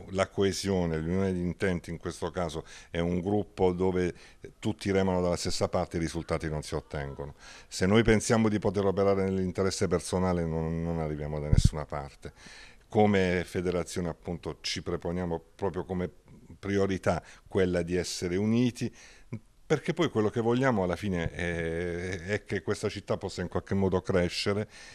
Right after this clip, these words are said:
ma soprattutto è, mm, è che questa città debba riacquisire il valore che ha, perché io che con il mio lavoro ho girato tanto, fortunatamente, non è che esistano poi tanti posti più belli di Taranto. Il problema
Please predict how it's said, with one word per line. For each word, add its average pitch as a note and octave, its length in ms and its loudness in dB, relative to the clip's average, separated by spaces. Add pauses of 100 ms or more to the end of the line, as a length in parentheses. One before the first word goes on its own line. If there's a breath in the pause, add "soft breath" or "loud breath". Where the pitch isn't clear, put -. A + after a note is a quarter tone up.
(160 soft breath)
ma A2 180 4
soprattutto D3+ 800 4 (220 soft breath)
è, G#2 640 2
mm, G2+ 520 -6 (280)
è A#2 160 -4
che A#2 120 -6
questa B2 280 -2
città C3+ 180 0
debba A2+ 380 2
riacquisire G2 880 -2 (200 soft breath)
il G2 140 -4
valore A2 540 2
che G2 280 4
ha, F2 220 0 (320 soft breath)
perché G#2+ 280 0
io A#2 280 4
che F#2 180 -4 (220)
con G2+ 140 -2
il G2 80 0
mio G2+ 100 0
lavoro G2 260 2
ho F2 40 0
girato F2 360 -2
tanto, F2+ 360 -4
fortunatamente, F2+ 800 -6 (360 soft breath)
non G#2+ 140 0
è C#3 60 2
che B2+ 80 0
esistano F#2+ 400 0
poi F#2 140 -2
tanti F2 280 -4
posti F2+ 280 -2
più F2 140 2
belli E2+ 300 4
di D#2 140 -2
Taranto. D2+ 400 -6
Il F2 80 -4
problema G#2+ 400 0